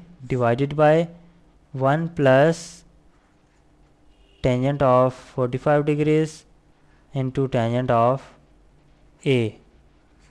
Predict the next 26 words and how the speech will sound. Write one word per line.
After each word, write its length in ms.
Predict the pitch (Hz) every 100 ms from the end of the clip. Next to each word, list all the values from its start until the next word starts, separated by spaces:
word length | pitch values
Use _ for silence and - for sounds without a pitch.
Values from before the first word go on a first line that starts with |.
| _ _ _ _ _ _ _ _ _ _ _ _ _ _ _ -
ये 120 | 147
हमने 200 | 160 170
formulas 500 | 165 139 131 131 135 - - - _ _ _ _ _ _ _ -
apply 300 | 127 123 113
कर 160 | 113 110
दिए, 180 | 110
ठीक 160 | 110 143
है। 100 | 180 - - -
अब 100 | 156
इसके 180 | 165 170
बाद 200 | 165 170
हम, 300 | 165 170 170
अ, 40 | 170 165 147 147
इनकी 200 | 147 151
values 380 | 147 127 147 147 - -
put 140 | 165 156
करते 240 | 160 139 151
हैं। 140 | 143 - - - -
Tangent 280 | 165 190 190
of 100 | 180
forty-five 420 | 170 170 180 170
degrees 320 | 156 143 139
किसके 320 | 147 131 139
equal 160 | 123 120
होता 220 | 113 110
है? 80 | 104